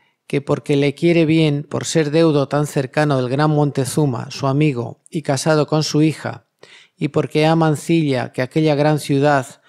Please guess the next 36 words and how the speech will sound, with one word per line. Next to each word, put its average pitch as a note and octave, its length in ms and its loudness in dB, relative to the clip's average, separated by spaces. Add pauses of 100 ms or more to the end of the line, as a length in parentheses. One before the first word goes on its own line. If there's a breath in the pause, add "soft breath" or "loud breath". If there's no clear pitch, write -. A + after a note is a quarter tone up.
(300 soft breath)
porque C3 280 -4
no D3+ 120 2
se D#3 100 -2
acabe D3 300 0
de C3+ 140 0
destruir, C#3+ 680 -2 (600 soft breath)
y C3+ 120 -4
por D3 200 -2
excusar D3+ 420 -2
la D#3 80 2
gran D#3 220 0
matanza D#3 500 0
que C#3 160 -4
cada C3+ 240 0
día D3 220 0
se D3 100 -4
hacía C#3+ 540 0
en D#3+ 100 -4
sus C3+ 220 -4
vecinos C#3+ 560 -2
y F3 100 -6
forasteros, C#3+ 1000 -2 (480 soft breath)
que D3 80 -2
le D3 160 4
ruega D#3 420 2
que D3+ 140 0
vengan D#3 360 2
de C#3+ 120 0
paz C#3 440 -2
y E3+ 120 -6
que D3 140 0
en C#3 80 0
nombre D#3 340 2
de D3+ 100 2
su D#3+ 140 -2
majestad D3 720 -2